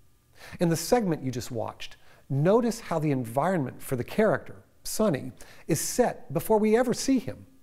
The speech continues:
We see the boats, we hear the engines, and then Sonny says a prayer,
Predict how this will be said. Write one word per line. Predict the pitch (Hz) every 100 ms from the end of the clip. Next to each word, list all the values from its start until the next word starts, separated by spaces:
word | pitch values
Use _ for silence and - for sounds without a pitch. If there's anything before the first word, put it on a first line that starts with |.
| - _ - - -
We | 180
see | - - 143
the | 131
boats, | 113 170 208 - - - - - - -
we | 127
hear | - - 190
the | 185 175
engines, | 185 165 - - - - - - - - -
and | 196
then | 214
Sonny | - 147 151
says | - 135
a |
prayer, | - 226 233 131